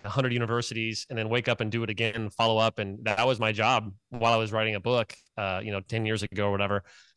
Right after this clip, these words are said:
And then, uh, the true story is my life fell apart a little bit. I had some really painful experiences, uh,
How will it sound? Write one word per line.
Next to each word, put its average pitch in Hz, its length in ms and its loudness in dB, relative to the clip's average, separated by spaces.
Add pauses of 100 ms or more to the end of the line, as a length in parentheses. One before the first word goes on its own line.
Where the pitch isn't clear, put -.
(360)
And 117 140 0
then, 139 400 6 (160)
uh, 110 500 2 (420)
the 123 120 -4
true 165 280 0
story 123 260 4
is 123 100 2
my 113 100 4
life 120 220 4
fell 107 160 2
apart 107 280 0
a 110 60 -2
little 107 180 -4
bit. 104 140 0
I 95 80 0
had 104 180 -2
some 107 240 -6
really 113 460 0 (760)
painful 117 320 0
experiences, 113 880 -2 (180)
uh, 104 380 -2